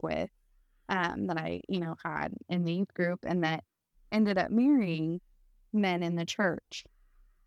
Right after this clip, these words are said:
And my perspective is different because I didn't marry a man that was raised on Christian principles or raised in the evangelical movement. Um, and some of them said that marrying a man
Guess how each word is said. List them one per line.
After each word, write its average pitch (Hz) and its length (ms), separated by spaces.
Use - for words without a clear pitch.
And 180 360
my 175 120
perspective 180 500
is 170 160
different 185 400
because 180 320
I 175 120
didn't 175 400
marry 180 260
a 160 60
man 156 340
that 151 100
was 180 180
raised 156 260
on 156 120
Christian 156 400
principles 156 520
or 165 80
raised 165 360
in 160 80
the 160 160
evangelical 156 600
movement. 156 480
Um, 165 500
and 190 220
some 180 180
of 208 200
them 160 520
said 175 480
that 165 260
marrying 196 420
a 214 60
man 165 560